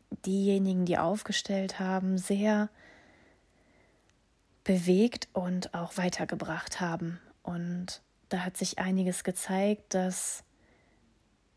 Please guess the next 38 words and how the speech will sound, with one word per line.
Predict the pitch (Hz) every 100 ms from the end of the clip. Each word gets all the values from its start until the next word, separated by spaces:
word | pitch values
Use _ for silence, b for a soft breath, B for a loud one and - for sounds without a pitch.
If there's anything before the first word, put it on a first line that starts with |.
| _
ja | 208 208
wirklich | 190 - 180
sehr | 190
berührend | 180 180 185 180 160 -
war. | 147 - -
Und | 165 165
ich | - -
werde | 185
das | 190 -
jetzt | 170
hier | - 175
nicht, | 175 - -
ähm, | 170 165 165 165 -
erzählen | 170 - 208 233
oder | 190
im | 160
Detail | 165 - 190 214 226
erzählen. | 208 - 226 240 247 285 B B B B _
Mm, | - 185 180 180 185 - _ _ _ _ _ - -
möglicherweise | 185 185 190 170 156 160 208 208 208 208 208 B B B
berichte | - 240 262
ich | 294
irgendwann | - 240 226 214
in | 214
Zukunft | - - 208 202 -
mal | 196
ein | 196 190
bisschen | 196 - 185
darüber. | 180 196 185
Das | 185 175 -
würde | 185 -
ich | - -
dann | 180 175
aber | 170 170
mit | 170 175
den | 175 175
jeweiligen | 175 180 175 165
Teilnehmer, | - 180 180 190 185 175